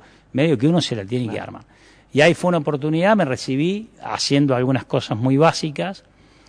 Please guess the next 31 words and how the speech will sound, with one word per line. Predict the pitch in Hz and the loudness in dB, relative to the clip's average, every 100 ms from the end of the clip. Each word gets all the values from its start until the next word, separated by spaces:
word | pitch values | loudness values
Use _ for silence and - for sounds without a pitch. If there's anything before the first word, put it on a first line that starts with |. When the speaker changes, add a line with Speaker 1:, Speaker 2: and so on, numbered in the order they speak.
| _ | _
Speaker 1:
Eh, | - 123 | -4 -4
tuve | - 165 160 | 0 2 4
mucha | 165 151 | 2 0
suerte | 135 165 190 196 190 | 0 4 4 6 0
porque | 151 127 110 - 113 107 101 101 101 _ _ _ - | 0 -2 -2 -4 -2 -2 -2 -4 -8 _ _ _ -2
algunos | 127 131 180 165 | 2 6 6 4
de | |
mis | 139 117 | 2 -2
compañeros | 127 117 127 135 151 165 - - | -6 -2 -2 2 2 2 -2 -6
entendían | 123 110 123 135 180 220 151 | -4 -2 -2 -2 0 2 0
lo | 117 | -2
que | 110 | -4
yo | 120 107 | -6 -4
quería, | 120 143 156 185 - _ _ _ _ _ _ | -4 -4 -4 -8 -12 _ _ _ _ _ _
eh, | - 127 117 - | -10 -6 -8 -6
pero | 120 | -2
bueno, | 131 175 160 | 2 4 2
no | 160 | 0
existía | - - 139 - 220 190 127 143 - - - | -2 -4 -4 -2 0 2 2 -2 -8 -18 -12
el | 113 | -8
estudio | 113 - 151 156 | -8 -4 0 4
de | 139 | 4
la | 117 | 2
robótica | 113 113 135 143 123 | 0 0 2 0 -2
en | 113 | -2
Argentina. | 110 110 110 110 117 180 127 | -4 -6 -8 -8 -4 -4 -2
Yo | 120 | -4
me | 123 | -6
recibí | 113 104 117 110 | -8 -10 -8 -4
en | 127 | -4
el | 120 110 101 | -4 -6 -10